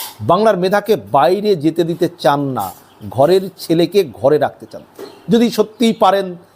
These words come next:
যে বাংলাকে সুন্দর করতে, শিল্প করতে, আপনারা যদি কোনো কারণে ক্ষমতা পান, সেটা বাংলার জন্য ভালো, কিন্তু সেটা এখন পর্যন্ত কি তার কোনো আভাস আছে যে বাংলায় আপনারা জিতবেন?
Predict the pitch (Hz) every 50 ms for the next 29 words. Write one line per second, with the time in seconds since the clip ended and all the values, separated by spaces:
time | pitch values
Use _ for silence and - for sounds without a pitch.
0 | _ _ _ _ - 147 170 151 165 165 175 180 170 175 - - - 175 175 180
1 | 175 175 175 180 175 170 - 180 170 - - - 180 165 170 185 160 - 170 170
2 | - - - 170 165 147 - - - _ _ _ _ _ - - 143 - 190 175
3 | 175 165 165 165 170 - - _ _ _ - 170 175 180 175 175 165 165 165 165
4 | - 156 156 156 165 147 - - 170 160 160 160 - - _ _ _ _ _ _
5 | _ - - - 254 233 214 185 - - - _ _ _ _ _ _ _ _ -
6 | - _ - 165 170 175 185 185 185 175 156 190 180 180 156 143 151 - - -
7 | - _ _ _ _ _ _ _ _ - 156 139 - 165 151 - - - - -
8 | 143 143 - 175 180 190 190 175 - - - _ _ _ _ _ _ - - 127
9 | - - - 202 185 180 196 185 170 170 196 185 - 180 - 170 - - 190 185
10 | 180 - - _ - 196 208 220 233 220 220 208 - 151 143 123 123 160 180 175
11 | - - - - - _ _ _ _ _ _ _ _ _ - 120 120 - - -
12 | 165 147 135 101 - - - - - - _ _ _ _ 127 123 107 139 139 143
13 | 147 143 139 - 147 143 135 139 113 - - 135 123 120 127 131 131